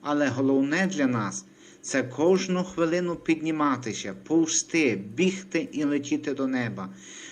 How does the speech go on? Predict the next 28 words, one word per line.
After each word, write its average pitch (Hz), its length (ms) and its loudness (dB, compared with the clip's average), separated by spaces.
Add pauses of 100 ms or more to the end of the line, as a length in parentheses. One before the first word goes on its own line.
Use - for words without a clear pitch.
(100)
Життя — 175 540 2
це - 180 -2
не 180 120 2
поїздка 180 600 0
в 117 100 -2
тісному 123 500 -2
вагоні, 139 560 -2 (300)
де 143 140 2
люди 147 320 6
штовхаються, 143 880 0
дихають 139 460 -2
в - 40 -16
потилицю, 135 680 -2
б'ються 123 800 0 (540)
один 143 320 0
до 147 100 2
одного, 123 600 0 (100)
і 143 100 0
де 147 160 2
кожна 156 440 0
душа 139 360 -2
поранена 123 640 0 (280)
самотністю 143 1040 -2 (140)
і 147 100 -2
кровоточить 147 840 0
смутком 160 580 -4
і 147 60 -4
страхом. 127 600 -4